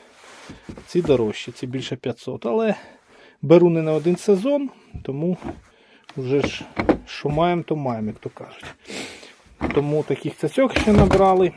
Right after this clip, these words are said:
будемо підключати. Краніки в мене також є, я ще їх купив восени. Це я взяв на розсип,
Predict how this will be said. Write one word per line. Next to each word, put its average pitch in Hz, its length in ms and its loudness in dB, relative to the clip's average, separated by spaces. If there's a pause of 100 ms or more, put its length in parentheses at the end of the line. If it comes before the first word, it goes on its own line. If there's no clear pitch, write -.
(360)
будемо 147 360 0
підключати. 139 680 -2
Краніки 175 500 2
в 156 40 -2
мене 151 260 -2
також 151 500 -2
є, 269 160 -2
я 220 180 2
ще - 240 -6
їх 147 180 -2
купив 147 520 -2 (720)
восени. 139 580 -2 (1120)
Це 147 120 2
я 139 80 2
взяв 131 540 -4 (100)
на 143 100 -2
розсип, 143 420 -2